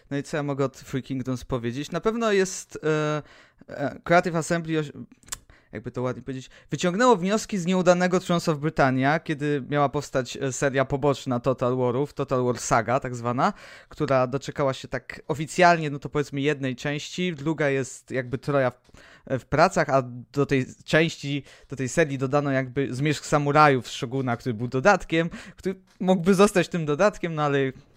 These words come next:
ktoś chciałby dodatkowe pieniążki zarobić. E, co o samym, e, Three Kingdoms mogę powiedzieć, to, że ona łączy na pewno mechaniki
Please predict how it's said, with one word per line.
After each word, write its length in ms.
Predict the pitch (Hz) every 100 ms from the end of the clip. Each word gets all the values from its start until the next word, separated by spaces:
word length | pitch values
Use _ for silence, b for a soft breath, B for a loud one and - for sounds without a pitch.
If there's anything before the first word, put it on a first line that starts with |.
| B B B
ktoś 240 | - 165 -
chciałby 340 | - 139 139
dodatkowe 460 | 127 131 - 135 127
pieniążki 400 | 131 120 - 135
zarobić. 380 | 151 123 120 - B B
E, 200 | 165 160
co 160 | 285
o 60 | 285
samym, 320 | 233 214 202 -
e, 140 | 175
Three 160 | - 175
Kingdoms 380 | 196 180 180
mogę 160 | 185 170
powiedzieć, 300 | 185 208 208
to, 160 | 208 202
że 160 | 180
ona 180 | 196 185
łączy 420 | 175 185 185 185
na 160 | 175 160
pewno 520 | 180 160 165 160 156
mechaniki 640 | 156 147 156 165 - 160